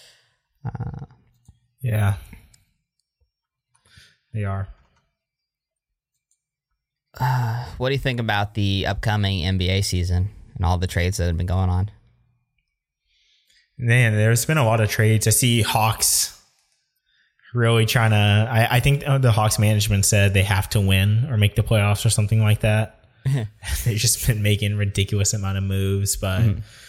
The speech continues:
Speaker 2: I don't know. I'm excited. Uh, it should be interesting. I'm excited they're starting in, uh, Christmas time. Is the first game on December twenty-fifth?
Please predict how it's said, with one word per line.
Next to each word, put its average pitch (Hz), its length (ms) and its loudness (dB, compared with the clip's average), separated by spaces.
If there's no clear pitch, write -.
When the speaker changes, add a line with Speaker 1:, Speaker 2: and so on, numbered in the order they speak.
Speaker 2:
I - 100 -2
don't 165 120 2
know. 190 80 2
I'm 123 120 2
excited. 135 400 2
Uh, 123 300 0
it 131 100 2
should 147 160 0
be 139 100 2
interesting. 120 480 2
I'm 113 120 2
excited 131 260 2
they're 120 60 2
starting 117 360 2
in, 110 440 2
uh, 101 540 0
Christmas - 500 0
time. 101 400 0
Is 123 140 0
the 139 80 2
first 165 320 -2
game 127 200 4
on 117 240 2
December 110 320 0
twenty-fifth? 110 640 -2